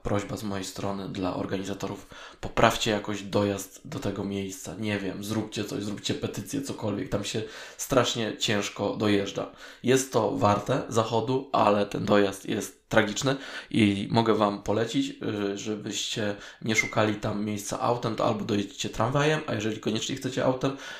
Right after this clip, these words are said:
to tam obok blisko jest, y, Netto i przy Netto jest, y, parking, więc można sobie zaparkować tam i kawałek dojść, bo tam jest wszystko rozkopane przy tej, przy tej pętli tramwajowej, także,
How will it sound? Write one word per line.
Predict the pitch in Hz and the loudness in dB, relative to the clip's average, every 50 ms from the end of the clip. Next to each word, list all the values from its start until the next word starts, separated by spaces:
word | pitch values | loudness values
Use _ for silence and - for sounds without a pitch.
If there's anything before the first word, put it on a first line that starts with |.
| - - | -8 -6
to | - 139 | 2 8
tam | - 127 123 117 | 10 10 10 8
obok | - - 104 110 110 107 - - | 2 0 2 2 0 0 0 -2
blisko | 110 107 104 - - 120 104 | -4 -2 -2 -2 -2 0 2
jest, | 101 104 104 104 101 - - - - | 2 2 2 0 0 -2 -6 -8 -6
y, | - - 107 110 104 113 | -2 -2 0 0 0 2
Netto | 113 123 127 - - - 123 117 120 - | 2 2 2 2 0 2 4 4 4 4
i | - - 110 | 2 -4 -4
przy | - - - 110 | -4 -4 -2 0
Netto | 107 104 104 - - 120 110 | 0 -2 -2 -2 -4 0 2
jest, | 104 101 101 101 - - - | 2 2 2 0 -2 -8 -6
y, | - 101 | -6 -6
parking, | - - 101 - - - - 104 98 - - - - - - - - | -2 0 0 0 -2 -4 -6 -6 -6 -6 -10 -14 -16 -16 -14 -6 -2
więc | 107 104 101 101 - | -2 -2 -2 -2 -4
można | 110 107 101 95 104 101 98 98 | -2 -2 -2 0 0 0 0 0
sobie | 98 - 110 98 104 101 | -2 -2 -2 0 0 0
zaparkować | 98 104 101 107 - - 107 101 101 | 0 0 -2 -2 0 0 0 0 4
tam | - 123 120 113 - | 4 4 4 4 0
i | - | -2
kawałek | - 110 101 107 101 101 98 98 - - - | -2 0 4 6 6 6 6 4 -2 -10 -8
dojść, | 110 107 104 98 95 - | -4 -2 -2 -2 -2 -2
bo | - - | -2 4
tam | - 135 131 123 | 6 6 6 6
jest | 117 107 - | 2 0 -2
wszystko | - 110 - - 113 107 | -4 -4 0 0 2 2
rozkopane | 107 104 - - - 110 101 104 98 | 2 2 0 4 6 6 8 8 4
przy | - - - - | 2 -2 -2 0
tej, | - 101 101 101 - - - - - - | 0 0 0 0 -6 -12 -12 -14 -12 -10
przy | - - | -8 0
tej | - 113 104 107 - | 2 4 4 4 2
pętli | - - - _ - 110 107 104 - 110 104 107 - | 0 -2 -6 _ 6 6 6 6 0 0 -2 -2 0
tramwajowej, | - 104 104 101 101 101 101 107 104 101 104 104 104 104 - - - - _ | 0 0 0 2 4 2 4 4 2 2 0 0 -2 -4 -6 -14 -18 -16 _
także, | - 104 101 101 107 - 107 101 98 101 | -2 -2 -2 0 0 0 2 2 2 0